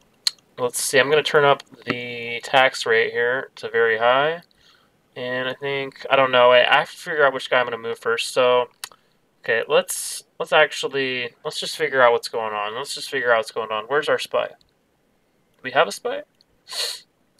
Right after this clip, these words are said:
I don't know if we have a spy, guys. Okay, we've only got an assassin, it looks like. We have a spy in Del Reyta? Yes. Yes, okay. All right, let's, I don't know, send him left or right. Let's send him right so we can view the town. Oh,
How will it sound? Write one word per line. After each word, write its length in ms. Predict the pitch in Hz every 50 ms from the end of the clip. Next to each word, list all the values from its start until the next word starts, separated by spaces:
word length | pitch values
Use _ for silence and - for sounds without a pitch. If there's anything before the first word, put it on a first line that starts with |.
| _ _ _ _ - -
I 100 | - -
don't 120 | 131 131 127
know 80 | 123
if 100 | 117 -
we 80 | - -
have 80 | 104 107
a 40 |
spy, 240 | - - - - -
guys. 380 | - - - - - - - - _ _ _ _ _ _ -
Okay, 140 | - _ 123
we've 160 | 123 127 135
only 160 | 147 151 151
got 160 | 139 139 127
an 60 | - -
assassin, 480 | - - 143 127 123 127 - - 110
it 100 | 107 -
looks 240 | - - - - -
like. 640 | 185 196 226 240 240 - 240 240 _ _ - - _ _ _ _ _ _ _ _ _ _ _ _ _ _ _ _ _ _ _ _ _ _
We 60 | -
have 80 | -
a 40 | -
spy 360 | - - - 131 123 120 120
in 80 | 120 117
Del 160 | 123 120 120
Reyta? 380 | 113 123 127 135 156 165 175 - _ _
Yes. 460 | 151 127 113 - - - - - - _ _ _ _ _ _ _ _ _ _ _ _ _ _ _ _ _ _ _ _
Yes, 340 | - 123 117 - - - - -
okay. 300 | 139 135 - - 131 - - - _ - - - - - - - - - - - _ -
All 140 | - 180 185
right, 220 | 175 160 147 151
let's, 340 | 165 175 175 - - - -
I 100 | - 190
don't 120 | 214 214
know, 140 | 190 160 139
send 200 | 127 - 180 170
him 60 | 156
left 220 | 151 156 156 156 -
or 60 | 151
right. 140 | 143 135 131
Let's 120 | 139 135 -
send 100 | 175 160
him 80 | 139
right 340 | 127 131 139 147 156 156 - -
so 160 | - - 151
we 80 | 143 135
can 240 | - - 135 127 117
view 160 | - 131 131
the 120 | 123 123
town. 340 | - - 135 127 131 139 147 147
Oh, 160 | - 175 202